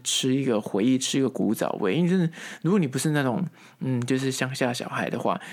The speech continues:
你就是没有吃过这种，就是这么古老的店，然后就是真的是那种，你感觉是时间冻龄在七八零年代，就是吃你就完全的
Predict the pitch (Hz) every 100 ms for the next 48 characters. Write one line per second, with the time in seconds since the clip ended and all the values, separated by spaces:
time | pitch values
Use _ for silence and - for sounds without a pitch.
0 | - 123 - 143 160 139 - - 127 123
1 | 123 85 - 139 123 113 - - 160 127
2 | - 101 117 113 82 - - - 113 110
3 | 123 135 - - - - 131 135 - 143
4 | 117 123 110 110 - - - - 131 123
5 | 113 113 131 127 - - - - 127 113
6 | 131 151 147 120 110 117 117 - 110 110
7 | 113 101 92 80 - 95 78 117 127 131
8 | - 107 104 107 113 - 110 113 113 85
9 | 101